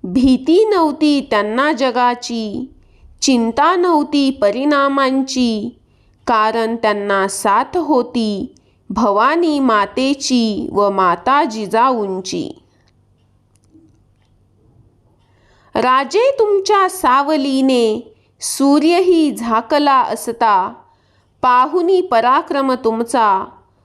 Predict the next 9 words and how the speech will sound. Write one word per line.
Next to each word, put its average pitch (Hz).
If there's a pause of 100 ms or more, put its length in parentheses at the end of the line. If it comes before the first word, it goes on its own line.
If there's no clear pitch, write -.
(180)
मुजऱ्याला 262
चंद्रही 269
वाकला 214
असता. 120 (3500)
घासल्याशिवाय 370
धार 262
नाही 311
तलवारीच्या 285
पातीला, 233